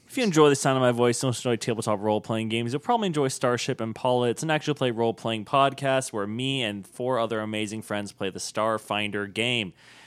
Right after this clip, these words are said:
You can find us on the SoundCloud app or Apple iTunes podcast listening app. Uh, over a hundred hours of content waiting for you to devour. Tyler, what do you have to plug?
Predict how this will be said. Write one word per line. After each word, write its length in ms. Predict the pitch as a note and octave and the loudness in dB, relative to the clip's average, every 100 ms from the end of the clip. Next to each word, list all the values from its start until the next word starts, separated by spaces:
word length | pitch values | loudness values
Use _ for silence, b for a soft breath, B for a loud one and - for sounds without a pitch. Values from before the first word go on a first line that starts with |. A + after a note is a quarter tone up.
| B | B
You 80 | - | -8
can 140 | E3+ | -6
find 260 | D#3 D#3+ D#3 | -2 0 2
us 160 | D3 C#3+ | 2 2
on 160 | C3 | -2
the 60 | A#2 | -2
SoundCloud 500 | - G#3 F#3 G3+ G3+ | 2 2 6 6 8
app 240 | G3 F#3+ | 8 6
or 160 | A#2 A2 | 4 4
Apple 480 | A2+ - B2+ B2+ - | 4 4 2 0 0
iTunes 720 | A2+ A2+ - A2+ G#2+ G#2+ G2 | 0 0 -4 -6 -4 -6 -8
podcast 640 | - G#2 G2+ G2 G2+ F#2+ | -2 0 0 0 -2 -2
listening 380 | G#2+ - C#3 G#2+ | -4 -6 -2 0
app. 280 | F#2+ F2+ - b b b b | -2 -4 -8 b b b b
Uh, 140 | G#2 | 0
over 160 | A2 A2+ | 2 2
a 40 | |
hundred 240 | A#2 B2+ B2+ | 0 0 4
hours 180 | C3 B2 | 4 2
of 60 | |
content 420 | A#2 C3 C#3+ A#2 | 0 -2 0 -2
waiting 220 | G2 G#2+ G#2 | -2 -4 -4
for 100 | A2+ | -2
you 100 | A2+ | -2
to 60 | |
devour. 800 | A2+ G#2 G#2 A2+ A2 G#2 F#2+ F2+ | 0 2 4 4 4 4 2 -2
Tyler, 240 | - F3+ E3+ | 2 4 6
what 80 | B2 | 4
do 60 | |
you 60 | G3 | 2
have 80 | D3+ | 0
to 60 | |
plug? 260 | G2 G#2 F#2 | 0 -2 -4